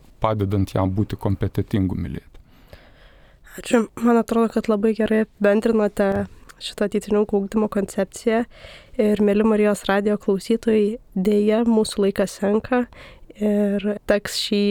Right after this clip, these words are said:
Speaker 2: įdomų pokalbį nutraukti. E, tai noriu priminti, kad laidą vedė studentė ateitininkė Emilija Gota Kucinienė ir šiandien mano pašnekovas, e, daktaras Vygantas Malinauskas.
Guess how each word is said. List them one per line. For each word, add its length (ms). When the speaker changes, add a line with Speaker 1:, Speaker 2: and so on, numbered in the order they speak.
Speaker 2:
įdomų 320
pokalbį 680
nutraukti. 800
E, 240
tai 280
noriu 300
priminti, 400
kad 240
laidą 400
vedė 460
studentė 480
ateitininkė 720
Emilija 420
Gota 240
Kucinienė 720
ir 280
šiandien 400
mano 160
pašnekovas, 840
e, 60
daktaras 480
Vygantas 480
Malinauskas. 720